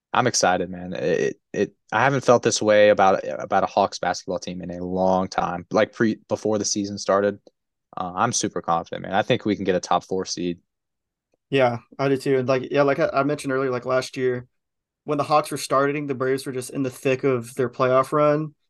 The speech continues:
Speaker 2: So I couldn't really, like, get super excited. I remember when the Hawks played their first game last year, I didn't really get to watch it because they were playing the same night as one of the N L C S games against the Dodgers. So I just, like, I've never been able to, or not never, obviously, but I,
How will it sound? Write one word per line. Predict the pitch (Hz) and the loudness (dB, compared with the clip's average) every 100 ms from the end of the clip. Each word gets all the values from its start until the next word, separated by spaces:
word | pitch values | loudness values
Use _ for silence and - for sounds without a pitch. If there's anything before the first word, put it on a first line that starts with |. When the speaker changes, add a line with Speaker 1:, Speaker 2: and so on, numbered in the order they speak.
| _ | _
Speaker 2:
So | 143 | 4
I | 143 | 4
couldn't | 151 190 | 4 4
really, | 196 196 | 6 6
like, | 175 147 | 4 0
get | 165 | -4
super | - - 160 165 160 156 143 - _ _ | -4 -4 -2 0 0 0 -4 -12 _ _
excited. | 139 - 170 135 | -6 2 2 2
I | 123 | 0
remember | 139 147 139 | -2 -2 -4
when | |
the | 135 | -2
Hawks | 135 139 - | 0 0 0
played | 143 | -8
their | 127 | -6
first | 131 135 | -6 -6
game | 147 | -2
last | 131 127 | -4 -2
year, | 131 | -2
I | 123 | 0
didn't | 135 135 | 0 0
really | 131 | 0
get | 131 | -2
to | 120 | -2
watch | 123 131 123 | 2 2 0
it | |
because | 131 135 120 - - _ _ _ | -8 -8 -8 -12 -20 _ _ _
they | - 139 | 0 0
were | 131 | 4
playing | 143 131 | 2 2
the | |
same | 127 139 135 | 2 0 4
night | 127 127 | 4 4
as | 120 113 | 0 -2
one | 127 | -2
of | 117 | -2
the | 120 123 | -6 -6
N | - 131 | -4 -2
L | 123 | -2
C | - 120 | -2 -2
S | 127 123 | -2 -2
games | 123 117 117 | -8 -8 -8
against | 127 123 | -10 -8
the | 120 | -6
Dodgers. | 123 127 117 117 - - _ _ _ _ _ _ _ | -4 -4 -6 -12 -14 -20 _ _ _ _ _ _ _
So | - 135 | 2 4
I | |
just, | 135 135 | 4 2
like, | 135 139 | 2 2
I've | 135 | 4
never | 143 143 | 4 4
been | 135 139 | 4 4
able | 135 135 | 4 0
to, | 123 - 131 131 127 123 - _ _ _ _ _ _ | -2 -4 -2 -2 -2 -4 -10 _ _ _ _ _ _
or | 151 | 0
not | 165 | 2
never, | 127 135 123 117 113 | 4 2 2 0 0
obviously, | 117 117 131 | -2 -6 -8
but | 117 127 | -4 0
I, | 127 | 0